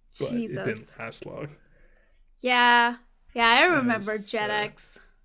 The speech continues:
Speaker 1: yeah. Fun. So yeah, we're, next time we're gonna watch the pilot for the two thousand and three Teenage Mutant Ninja Turtles, the Fox series.
Speaker 2: Okay, okay.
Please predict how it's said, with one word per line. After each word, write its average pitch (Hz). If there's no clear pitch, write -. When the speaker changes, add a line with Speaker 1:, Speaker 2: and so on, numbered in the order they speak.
Speaker 1:
yeah. 123
Fun. -
So 139
yeah, 135
we're, 139
next 147
time 151
we're 147
gonna 143
watch 139
the 139
pilot 147
for 143
the 123
two 190
thousand 180
and 156
three 123
Teenage 151
Mutant 139
Ninja 127
Turtles, 113
the 110
Fox -
series. -
Speaker 2:
Okay, -
okay. -